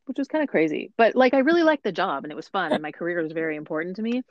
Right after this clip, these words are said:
Um, but literally, I'm, like, leaving out the door. He's like, "Make sure you come back." <laughs> I'm like, "Don't worry about it. I will." Um, and then, yeah. So totally not related to the newborn, I have this situation. And,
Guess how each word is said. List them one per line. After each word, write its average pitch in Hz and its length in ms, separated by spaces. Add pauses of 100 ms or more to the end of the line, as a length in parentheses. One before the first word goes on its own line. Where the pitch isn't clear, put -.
(400)
Um, 165 260
but 185 160
literally, 214 340
I'm, 170 140
like, 160 160
leaving 175 340
out 165 120
the 165 80
door. 156 160
He's 156 100
like, 160 140
"Make 226 180
sure 320 120
you 320 100
come 339 160
back." 320 420 (120)
<laughs> - 180
I'm 226 160
like, 233 140 (100)
"Don't 269 160
worry 320 180
about 254 220
it. 247 80
I 233 100
will." 269 340 (400)
Um, 165 520
and 180 180
then, 151 380
yeah. 160 200 (400)
So 170 640 (180)
totally 214 340
not 165 300
related 151 380
to 147 100
the 147 100
newborn, 202 640 (160)
I 170 120
have 165 180
this - 160
situation. 151 600 (320)
And, 151 380